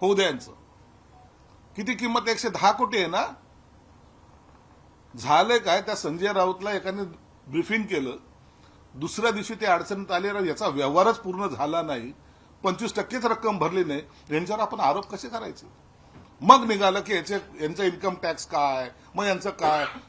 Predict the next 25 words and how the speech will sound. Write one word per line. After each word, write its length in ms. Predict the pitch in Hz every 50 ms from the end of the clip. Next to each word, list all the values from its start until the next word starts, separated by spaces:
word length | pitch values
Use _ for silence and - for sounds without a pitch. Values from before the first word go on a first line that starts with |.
| - - -
सगळे 360 | 220 214 190 202 254 269 254
धंदे 320 | 196 196 202 202 233 240
सोडून 320 | 226 202 190 196 233 254 226
दिले 280 | 208 190 170 156 165 175 - - - - -
आणि 220 | - 160 180 220 240
असलेल्या 680 | - 185 180 - - 180 208 220 220 226 240 254 254 233 - - - - - -
सगळे 340 | - - - 190 190 220 240
मग 160 | 233 226 233
इन्कम 380 | 226 208 190 185 202 233 226 220
कुठून 260 | 175 202 196 220 208
जनरेट 340 | 180 196 185 175 196 196 165
होतं? 300 | 170 147 127 135 113 101 - - - - - - - -
तुमची 460 | - 175 180 196 - - 226 226 190 151
लायकी 340 | 143 143 156 156 - 208
नसल्यामुळं 600 | 196 185 170 156 - 190 190 185 190 196 214 190 143
बँक 320 | 147 151 160 180 - -
तुम्हाला 280 | 180 165 160 170 180 190
उभं 240 | 170 135 123 170 175
करत 340 | 175 170 170 180 185 185
नाही. 260 | 185 185 185 208 254 277 - - - - -
संजय 400 | - - 170 170 185 185 208 202
शिरसाट 340 | 196 190 175 - - 202 190
कधी 320 | - - 175 170 190 214
बँकेच्या 480 | 190 147 139 147 151 147 185 180 190 180
दारात 300 | 139 127 127 139 160 185